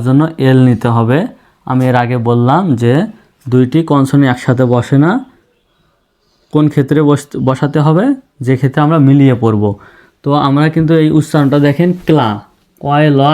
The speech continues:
আকার ক্লা উচ্চারণ, অর্থাৎ ক আর ল মিলিয়ে পড়তে হচ্ছে। তাই ক, কর জন্য কে আর লর জন্য এল আমরা লিখলাম, আর এই আকারের জন্য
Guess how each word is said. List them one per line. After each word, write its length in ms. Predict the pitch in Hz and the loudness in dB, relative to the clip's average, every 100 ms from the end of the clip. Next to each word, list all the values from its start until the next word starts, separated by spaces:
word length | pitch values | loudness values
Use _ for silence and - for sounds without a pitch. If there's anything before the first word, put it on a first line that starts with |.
| 151 | 0
আকার 280 | 127 151 180 202 - _ _ | -2 0 -2 -4 -16 _ _
ক্লা 200 | 156 170 | -2 0
উচ্চারণ, 400 | 156 - 127 117 | -2 -2 -4 -2
অর্থাৎ 300 | 110 107 143 139 | -2 -2 -6 -4
ক 60 | - 156 | -2 0
আর 180 | 160 147 135 | 0 0 0
ল 20 | 113 104 120 | -2 -4 -4
মিলিয়ে 320 | 139 156 151 | 0 0 0
পড়তে 300 | 123 113 135 | -2 -2 0
হচ্ছে। 360 | 123 110 - 101 - - - - _ | 0 -2 -4 -6 -6 -20 -20 -20 _
তাই 160 | 135 131 - | -2 -2 -2
ক, 80 | 139 139 156 226 226 - | -2 0 0 -4 -8 -4
কর 160 | 139 135 | -2 0
জন্য 220 | 139 139 135 | 0 2 0
কে 180 | 143 160 | -2 0
আর 200 | 147 123 - _ - | 0 -2 -6 _ -4
লর 180 | 131 127 | -2 0
জন্য 220 | 123 123 127 123 | 0 0 0 0
এল 100 | 139 240 254 _ _ - | 0 -2 -6 _ _ -6
আমরা 200 | 123 117 | -2 0
লিখলাম, 440 | 113 113 135 156 247 202 - | 2 0 -2 0 -2 -4 -4
আর 100 | 120 | -2
এই 100 | 117 | 0
আকারের 420 | 123 123 143 143 | -2 -2 -2 -2
জন্য 240 | 123 120 | 0 0